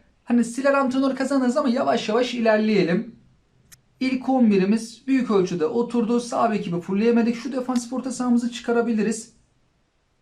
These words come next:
Ha, fulllemesek de orta sahadan bir isim yerleştirelim şimdilik. Renkli kartlar. Baklava Spor'a baktığımızda Mbappe'si güzel. Hazard, Pedri bunlar ilk başta iyi.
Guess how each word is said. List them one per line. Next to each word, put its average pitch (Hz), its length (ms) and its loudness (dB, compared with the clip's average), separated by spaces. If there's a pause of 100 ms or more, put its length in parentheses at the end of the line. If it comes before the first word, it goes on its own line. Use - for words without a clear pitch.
(140)
Ha, 247 240 -8
fulllemesek 269 600 0
de 240 80 4
orta 233 300 0
sahadan 208 400 0
bir 208 60 0
isim 208 260 -2
yerleştirelim 156 600 -4
şimdilik. 196 480 -4
Renkli 214 280 -2
kartlar. 180 540 -2
Baklava 240 380 -2
Spor'a 240 360 2
baktığımızda 226 480 0
Mbappe'si 220 640 0
güzel. 175 400 2
Hazard, 175 580 -2 (360)
Pedri 180 380 0
bunlar 226 180 2
ilk 226 180 -2
başta 208 320 0
iyi. 185 420 -2